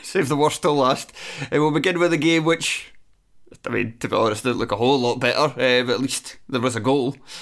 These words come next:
Uh, a very good goal at that, at Ibrox. Rangers winning one nil against Kilmarnock. Kilmarnock putting up a, a decent fight, uh, undone in the first half by a spectacular volley from Ryan Jack.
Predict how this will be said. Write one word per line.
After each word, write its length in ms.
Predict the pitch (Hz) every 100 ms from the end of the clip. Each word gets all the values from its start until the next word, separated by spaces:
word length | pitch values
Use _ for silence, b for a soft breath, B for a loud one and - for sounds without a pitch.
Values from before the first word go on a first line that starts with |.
| B B
Uh, 100 | 123
a 140 | 127
very 220 | 202 240
good 180 | 240 233
goal 320 | 175 147 151 -
at 100 | 147
that, 360 | 160 127 - -
at 260 | 113 131
Ibrox. 380 | 123 117 - -
Rangers 480 | 135 135 131 123 120
winning 440 | 120 113 113 113 B B B B
one 340 | 117 135 139
nil 400 | 123 110 117 113 _ _
against 460 | - 113 110 110 -
Kilmarnock. 680 | 120 110 110 110 117 - -
Kilmarnock 440 | 123 127 127 -
putting 160 | - -
up 140 | 131
a, 160 | 120 113
a 100 | 135
decent 380 | 135 175 170 -
fight, 400 | - 131 127 - B B B B -
uh, 220 | 117 117 -
undone 320 | 151 143 131
in 80 | 123
the 60 |
first 260 | 117 131 -
half 280 | 120 120 -
by 280 | 110 113 110
a 80 | 107
spectacular 960 | - - - - 139 131 131 120 113
volley 560 | 120 113 110 113 113 107
from 500 | - 127 110 110 113
Ryan 460 | - 123 113 110 107
Jack. 420 | 127 127 123 -